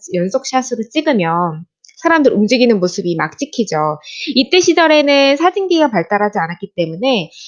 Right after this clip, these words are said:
이 작가가 사람의 연속적인 형태를 관찰을 해서 조각을 만든 거예요. 회화 작품도 있어요. 회화 작품도 찾아보면 굉장히 재밌는 게 많답니다.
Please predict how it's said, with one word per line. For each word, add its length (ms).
이 220
작가가 720
사람의 420
연속적인 640
형태를 640
관찰을 560
해서 480
조각을 400
만든 320
거예요. 440
회화 180
작품도 420
있어요. 560
회화 160
작품도 500
찾아보면 400
굉장히 300
재밌는 340
게 80
많답니다. 540